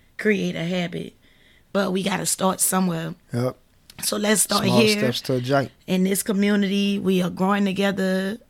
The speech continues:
Speaker 1: We're getting better together. So we're gonna start off with some sacrifices. And again, I'm just grateful and I'm thankful for this episode, 'cause
Speaker 2: Likewise, likewise.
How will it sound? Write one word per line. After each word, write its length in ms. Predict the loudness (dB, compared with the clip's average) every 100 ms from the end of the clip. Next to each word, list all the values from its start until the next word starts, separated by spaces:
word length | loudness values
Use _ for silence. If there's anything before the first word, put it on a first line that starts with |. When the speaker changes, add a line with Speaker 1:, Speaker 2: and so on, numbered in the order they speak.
| _ -6
Speaker 1:
We're 80 | -2
getting 280 | -2 0 0
better 260 | 0 0
together. 640 | -2 0 -2 -2 -2 -4 -10 -20 -20 -20 -14
So 180 | -6 -2
we're 140 | 0 0
gonna 140 | 0
start 260 | 0 0 2
off 240 | 2 0
with 120 | -2 -4
some 160 | -4
sacrifices. 1040 | -4 -4 -6 -8 -6 -4 -4 -4 -4 -6 -14 -20 _ _ _ _ -10
And 100 | -10
again, 400 | -8 -6 -4 -4
I'm 100 | -6
just 220 | -6 -8 -8
grateful 400 | -8 -8 -6 -6
and 180 | -6
I'm 80 | -8
thankful 600 | -8 -8 -8 -8 -8 -8 -14 _ _ _ _ _ -16
for 180 | -10 -6
this 280 | -4 -6 -8
episode, 720 | -10 -8 -8 -6 -8 -10 -12
'cause 200 | -8 -8
Speaker 2:
Likewise, 500 | -6 -8 -8 -8 -10
likewise. 800 | -10 -10 -12 -12 -14 -20 -20